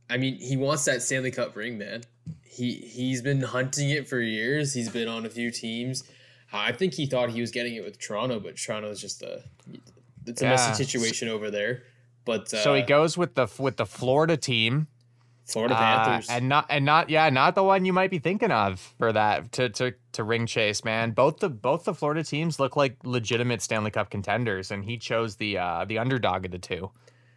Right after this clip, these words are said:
Speaker 2: uh,
Speaker 1: I
Speaker 2: Florida
Speaker 1: mean,
Speaker 2: Panthers.
Speaker 1: is Florida really an underdog?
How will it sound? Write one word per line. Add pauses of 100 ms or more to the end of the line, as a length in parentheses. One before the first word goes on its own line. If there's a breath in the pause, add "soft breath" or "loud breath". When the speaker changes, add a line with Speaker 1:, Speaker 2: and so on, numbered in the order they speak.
(180 soft breath)
Speaker 2:
uh,
Speaker 1:
I
Speaker 2:
Florida
Speaker 1:
mean,
Speaker 2:
Panthers. (160)
Speaker 1:
is
Florida (340)
really
an
underdog?